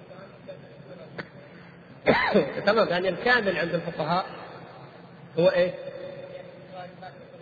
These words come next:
والمستحبات. يعني الفقهاء يعنون الكمال المستحب، اصطلاح الفقهاء دائمًا. يعني الحج الكامل يعني الذي ما نقص فيه شيء. الوضوء الكامل، الغسل الكامل، الصلاة الكامل، يعني أتيت بأركانها وشروطها وواجباتها ومستحباتها.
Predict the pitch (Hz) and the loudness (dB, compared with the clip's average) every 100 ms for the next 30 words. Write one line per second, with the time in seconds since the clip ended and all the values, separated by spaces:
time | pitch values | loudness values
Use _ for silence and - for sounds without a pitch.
0 | - - - - 196 214 - 196 185 156 | -20 -20 -12 4 4 4 0 0 0 0
1 | 143 - - - - 175 185 196 190 185 | -4 -6 -12 -14 -8 -2 0 0 0 0
2 | 190 196 196 226 190 208 214 185 196 190 | 0 2 4 4 6 6 6 4 4 4
3 | 226 220 202 202 - 196 - - - - | 4 4 4 4 2 0 -2 -4 -10 -12
4 | - - 185 165 160 165 165 220 175 190 | -2 2 2 0 -4 -2 0 2 2 0
5 | 156 139 - - - - - - 175 170 | 0 -4 -8 -12 -14 -14 -14 -8 -6 4
6 | 233 180 196 - 226 247 233 247 - - | 4 6 2 4 4 6 8 6 2 -2
7 | 175 196 202 202 190 196 233 220 - - | 0 2 4 4 6 6 6 4 0 -2
8 | - 226 208 - - - - - - - | -2 0 0 -4 -10 -12 -10 -12 -8 -6
9 | - - - - - 175 208 214 226 190 | -6 -8 -16 -16 2 6 10 10 10 8
10 | 214 208 202 196 202 196 196 208 202 202 | 6 8 8 6 4 0 0 0 2 4
11 | 208 208 196 - 208 202 196 208 208 196 | 4 2 -2 0 2 2 2 2 2 2
12 | 202 202 190 214 202 185 196 196 - 202 | 2 2 2 2 2 2 2 0 2 2
13 | 208 202 202 196 196 202 202 196 98 98 | 4 2 2 0 -2 0 0 0 0 0
14 | 185 196 202 196 202 202 226 - - 165 | 0 2 2 2 2 4 4 4 0 0
15 | 160 143 - | 2 0 -2